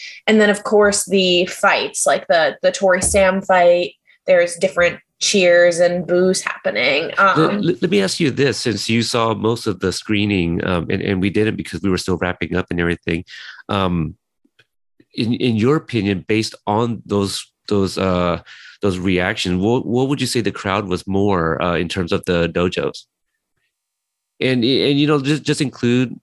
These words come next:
Speaker 2: E-, Eagle Fang and, and Miyagi-Do, but, like, kinda, like, were people more, like, like, you know, like, the good versus, like, the bad Cobra Kai? Like, what, what would you, what was your read on that?
Speaker 1: I don't know. It seemed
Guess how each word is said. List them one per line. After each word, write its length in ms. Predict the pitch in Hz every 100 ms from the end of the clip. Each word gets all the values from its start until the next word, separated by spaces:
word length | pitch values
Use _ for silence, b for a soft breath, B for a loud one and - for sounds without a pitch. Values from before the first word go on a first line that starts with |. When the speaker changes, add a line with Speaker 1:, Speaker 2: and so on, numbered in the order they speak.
| _ -
Speaker 2:
E-, 200 | 92 98
Eagle 280 | - 107 113
Fang 340 | - 110 110
and, 160 | 104 98
and 160 | 98 95
Miyagi-Do, 600 | 95 98 107 98 113 113
but, 260 | 98 90
like, 240 | 82 90 - B B B
kinda, 220 | - 113
like, 140 | 104 101
were 160 | 101
people 340 | 95 - 120 107
more, 400 | 101 107 107 95
like, 220 | 95 85 -
like, 260 | 85 82 _ _
you 120 | - 87
know, 80 |
like, 220 | 82 82 -
the 80 |
good 360 | 90 120 139 143
versus, 480 | 110 104 - 85 73
like, 200 | 82 -
the 80 | -
bad 320 | 98 92 95
Cobra 180 | 113 113
Kai? 220 | 123 117
Like, 220 | 107 85
what, 260 | - 98 85
what 320 | 92 98 -
would 160 | 101 -
you, 320 | 98 95 90
what 120 | -
was 140 | 101 98
your 100 | 90
read 220 | 90 95
on 140 | 85
that? 260 | 82 76 78 _ _ _ _ _ -
Speaker 1:
I 60 | -
don't 540 | 494 571 440 440 -
know. 60 | -
It 20 |
seemed 360 | - 330 392